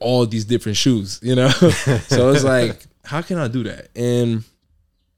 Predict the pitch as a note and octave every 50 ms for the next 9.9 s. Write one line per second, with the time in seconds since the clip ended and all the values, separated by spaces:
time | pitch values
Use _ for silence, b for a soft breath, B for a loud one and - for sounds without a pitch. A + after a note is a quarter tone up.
0 | _ _ _ _ _ _ _ _ _ _ _ _ _ _ - D3 D#3 C#3+ - -
1 | B2+ - - A2 D3 D3 - C3 C#3 F#3+ B3+ E4+ D#4+ C#4 F#3+ E3 C#3+ C3 B2+ D#3
2 | F3 E3+ D3+ A#2+ G#2 G2 G#2+ A2+ A2 A2+ A2 - - - - _ - - G#2+ G2
3 | F2 F#2 G2 C3 D#3+ F3+ E3 - - C3 C3+ C3 A#2+ A2 G2+ - - C3 A2+ -
4 | - - B2 A#2 - - - - C3 B2 A#2+ A2 G#2 G#2+ A2+ A2+ A2 G2+ - -
5 | A#2 A#2+ A#2+ - B2+ B2+ C3+ D3 - _ _ _ _ _ _ _ _ _ _ _
6 | _ - - A2+ A2 A2+ B2+ C3 A#2 - - C#3+ B2+ A2+ A2+ G#2+ - A2 A2 G#2+
7 | G2 - - A#2 A2 G#2+ G2+ G2 - - - G#2 G2 F#2 F#2+ A#2+ A#2+ - - G2+
8 | F#2 F2 F2+ - G2 E2+ C#2 A#1+ - - - - A#2+ G2 D2 B1 - - - -
9 | _ _ _ _ _ _ _ _ _ _ _ - G2 G2+ G#2 G2+ G2 -